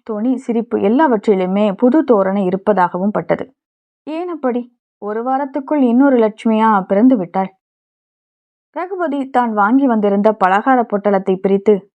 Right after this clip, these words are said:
"சாப்பிடுமா," என்றான். "ஐய, என்னென்ன இது? வீட்டுக்கு பெரியவங்க இருக்கிறப்போ என்கிட்ட கொடுக்குறீங்க?" லட்சுமி விசுக்கென்று எழுந்து அத்தையை கூப்பிட போனாள். "என் தங்கையா இது?" ரகுபதிக்கு சப்பென்றிருந்தது.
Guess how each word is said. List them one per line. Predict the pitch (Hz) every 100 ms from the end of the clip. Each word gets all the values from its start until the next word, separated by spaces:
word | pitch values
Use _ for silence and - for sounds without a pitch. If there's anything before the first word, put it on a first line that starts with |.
| _
"சாப்பிடுமா," | 208 240 247 190 170 - _
என்றான். | - 175 170 165 190 _ _ _ _ -
"ஐய, | 208 220 247 240 _ _ _
என்னென்ன | 208 220 339 302 220
இது? | 175 202 202 - _ _ _ _
வீட்டுக்கு | 247 349 359 294
பெரியவங்க | 262 269 294 277 247
இருக்கிறப்போ | 220 226 220 220 285 269 220 208
என்கிட்ட | - 240 269 262 233
கொடுக்குறீங்க?" | 196 190 190 190 240 269 - _ _
லட்சுமி | 220 220 220 294 277 262
விசுக்கென்று | 220 262 269 339 247 214 214
எழுந்து | 202 196 196 220 202
அத்தையை | 202 - 269
கூப்பிட | - 202 196 190
போனாள். | 185 185 185 - - _ _ _ _ _ _
"என் | 202 202 262
தங்கையா | 277 269 294
இது?" | 262 233 254 262 _ _ _ _ _ _ 311
ரகுபதிக்கு | 370 440 381 269 262 262 262
சப்பென்றிருந்தது. | 254 - 285 226 202 190 180 185